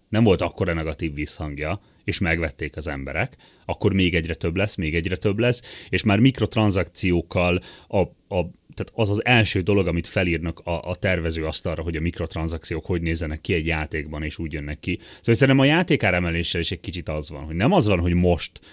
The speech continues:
tíz dollárral drágább lett, hanem hogy ha, ha nem ellenkezünk eléggé egy ilyen lépés ellen, akkor meddig fog ez elmenni?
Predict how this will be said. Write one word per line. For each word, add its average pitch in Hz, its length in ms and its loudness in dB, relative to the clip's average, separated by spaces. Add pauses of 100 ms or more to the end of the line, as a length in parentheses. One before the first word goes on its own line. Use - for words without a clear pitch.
(220)
tíz 98 200 2
dollárral 78 460 0
drágább 71 460 -6
lett, 76 340 -8 (320)
hanem 98 320 2
hogy 104 320 2 (440)
ha, 92 320 0 (160)
ha - 180 -6
nem 104 220 4
ellenkezünk 92 640 2
eléggé 85 520 0
egy 80 140 0
ilyen 80 180 0
lépés 80 720 -4
ellen, 90 520 -2
akkor 101 320 -2
meddig 107 320 4
fog 110 200 0
ez 117 100 4
elmenni? 73 540 -2